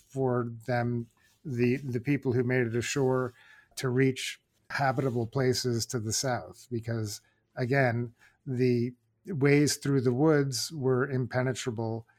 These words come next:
and they didn't know where they were going, and there were no roads to follow.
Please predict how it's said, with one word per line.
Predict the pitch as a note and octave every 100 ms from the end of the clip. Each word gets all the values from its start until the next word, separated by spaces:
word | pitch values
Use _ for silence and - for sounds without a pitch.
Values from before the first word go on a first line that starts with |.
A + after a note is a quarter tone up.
| _ _ -
and | B2 A#2+ A2+ A2 - _ _ _ _ _ _ D3+
they | D3 C3
didn't | B2+ C#3
know | B2+ B2+
where | B2
they | A#2 A#2+
were | A2+ A2+
going, | E3 F3 E3 D3+
and |
there | C3
were | B2+
no | C3
roads | B2+ A#2+ C3 C3 G#2+
to | A#2
follow. | - G2 E2+ F2+